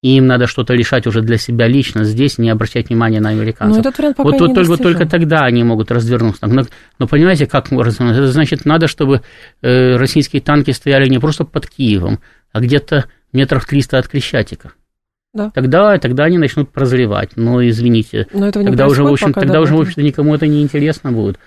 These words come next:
Speaker 1: Проехать ста метров не так сложно.
Speaker 2: Они скажут: «Да мы же за вас всегда были». Скорее
Speaker 1: Ну,
Speaker 2: всего,
Speaker 1: нет,
Speaker 2: так и
Speaker 1: они-то, они,
Speaker 2: будет.
Speaker 1: они-то потом это скажут. Более того, у кого-то даже получится. Это вполне естественно.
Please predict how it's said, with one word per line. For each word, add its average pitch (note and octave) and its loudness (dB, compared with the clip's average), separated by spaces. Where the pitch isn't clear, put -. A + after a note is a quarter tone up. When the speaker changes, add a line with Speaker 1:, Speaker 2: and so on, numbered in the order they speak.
Speaker 1:
Проехать B2 -2
ста - -8
метров C3 -2
не B2+ 0
так B2+ -2
сложно. - -10
Speaker 2:
Они F#3 2
скажут: F#3 -2
«Да A#3 0
мы C#4+ 0
же A#3 -4
за C#4 0
вас C4 0
всегда G#3 0
были». E3 -2
Скорее - 0
Speaker 1:
Ну, D3 4
Speaker 2:
всего, C#3+ 2
Speaker 1:
нет, A#2 2
Speaker 2:
так B2+ 2
и - 4
Speaker 1:
они-то, D#3 2
они, C#3 4
Speaker 2:
будет. D#3+ -2
Speaker 1:
они-то D3 2
потом D#3 2
это D3+ 0
скажут. D3 0
Более B2 2
того, A2+ 0
у - -2
кого-то C#3+ -2
даже D#3+ 0
получится. F3 -2
Это G#2 -8
вполне C#3 0
естественно. B2 -4